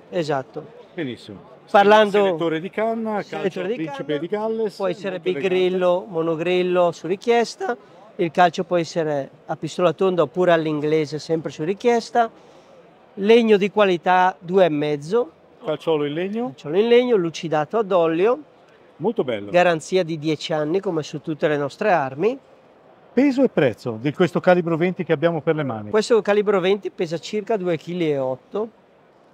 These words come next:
Speaker 2: Bello, bilanciato, bello.
Speaker 1: Ed il prezzo è circa, eh, tremilacinquecentonovanta euro,
Speaker 2: ivato,
Speaker 1: sempre,
Speaker 2: sempre.
Speaker 1: sempre iva inclusa.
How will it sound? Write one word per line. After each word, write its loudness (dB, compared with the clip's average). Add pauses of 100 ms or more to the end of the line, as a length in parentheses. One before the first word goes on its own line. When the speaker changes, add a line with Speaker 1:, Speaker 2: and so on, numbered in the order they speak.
(800)
Speaker 2:
Bello, -4 (480)
bilanciato, 0
bello. -4 (120)
Speaker 1:
Ed -4
il -4
prezzo 0
è 2
circa, -2 (200)
eh, -2
tremilacinquecentonovanta -4
euro, -10 (180)
Speaker 2:
ivato, -8
Speaker 1:
sempre, -2
Speaker 2:
sempre. -8
Speaker 1:
sempre -8
iva -6
inclusa. -12